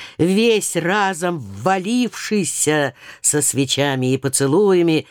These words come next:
за поздним часом не спавший вовсе, дом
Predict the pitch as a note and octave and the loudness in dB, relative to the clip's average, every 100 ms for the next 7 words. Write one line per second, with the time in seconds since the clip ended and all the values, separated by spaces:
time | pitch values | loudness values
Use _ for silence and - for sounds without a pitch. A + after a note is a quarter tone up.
0 | - - - B2 E3 E3 F#3+ F#3+ C#3+ E3 | -20 -20 -6 -2 0 0 0 0 0 0
1 | E3 - C#3+ D#3 C#3+ - - C3+ B2+ A#2+ | 0 -2 0 0 0 -4 -2 -2 0 -2
2 | _ _ _ B2 C#3 B2+ - - G#3 A#3+ | _ _ _ 0 0 0 -2 -2 -2 -2
3 | G#3 - F3+ F3+ C3 D3 C3+ - - C3 | -4 -10 -4 -4 0 -2 -2 -6 -2 -2
4 | A#2 - _ _ _ _ _ - A#2 A#2 | -2 -6 _ _ _ _ _ -8 -6 0
5 | C4 C4 A#3 G3 | 0 0 -2 -8